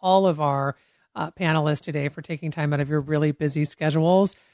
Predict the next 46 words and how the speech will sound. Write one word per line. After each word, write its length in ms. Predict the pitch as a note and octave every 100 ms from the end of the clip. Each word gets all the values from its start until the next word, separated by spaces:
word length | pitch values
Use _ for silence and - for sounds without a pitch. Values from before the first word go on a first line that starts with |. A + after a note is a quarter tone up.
| _ -
We've 360 | F3+ G3 G3+
been 100 | F3+
talking 360 | E3+ D#3+ D#3 E3
with 160 | D3 -
Clark 280 | F3+ G#3
Corbin 440 | - E3+ D3 D#3 D3+
with 100 | C#3+
the 80 | C#3+
Idaho 180 | C#3 C#3
Capital 440 | - C#3 D3 C#3+
Sun, 380 | - D3+ C#3 C#3
Brian 340 | F3 F#3+ F#3
Clark, 400 | - D#3+ D3 G#3
Idaho 280 | E3+ D3 D3+
Statesman 460 | - D#3 D#3 - D3
opinion 360 | D3+ E3 D#3
reporter, 500 | C#3+ D3 D3+ D3 A3 _ _ _ -
our 80 | G3+
very 280 | C#4 C4
own 140 | G#3+ F#3+
James 280 | F#3 F3 D#3+
Dawson 460 | D#3+ D3+ G#3+ B3
with 200 | F3+ D#3
Boise 260 | - D3+ -
State 240 | - D3
Public 300 | D3 C#3 D3 -
Radio 220 | D3 C#3+
News, 380 | C#3 C#3+ F3+ A3+ _ _ _
Sadie 260 | - G#3+ E3
Dittenberg, 480 | E3+ D#3+ D3+ D3+
reporter 360 | D3+ D3+ E3 D#3
with 220 | D3 D3
Idaho 240 | C#3+ C#3+ D3
Ed 180 | C#3
News, 240 | D3 C#3+ C#3+
and 140 | D3+
Nate 180 | F#3 A3+
Eaton, 360 | F3+ F3 D#3+ D3
news 200 | D#3+ E3
director 300 | D#3 D3+ D#3
at 60 |
east 180 | D#3 -
idaho 240 | D3 D3+
news 220 | D3 D3 D3
dot 200 | D3 -
com. 300 | D#3+ D#3+